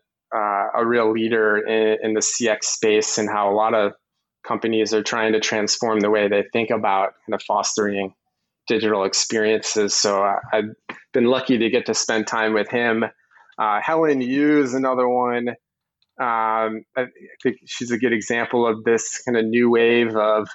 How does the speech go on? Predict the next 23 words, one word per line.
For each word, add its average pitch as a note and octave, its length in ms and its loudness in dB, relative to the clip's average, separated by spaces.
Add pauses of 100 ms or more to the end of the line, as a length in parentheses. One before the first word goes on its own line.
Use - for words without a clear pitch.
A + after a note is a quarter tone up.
(500)
B C#3+ 180 4
two C#3+ 160 2
B C3+ 520 4 (180)
tech C#3 220 -2 (340)
influencers. A#2+ 960 0 (600)
Um, A2 380 0
she - 140 -8
puts - 240 -6
out B2 80 0
a A2+ 60 0
lot A2 260 2
of A2+ 80 2
really A2+ 180 2
interesting A2+ 460 -6
content, A2 440 -4
and A2 80 -2
I've G#2+ 140 -4
been G#2+ 140 0
lucky A2 300 -4
to G#2+ 80 2
be A2 140 -2
able G#2+ 160 0
to G#2+ 80 -2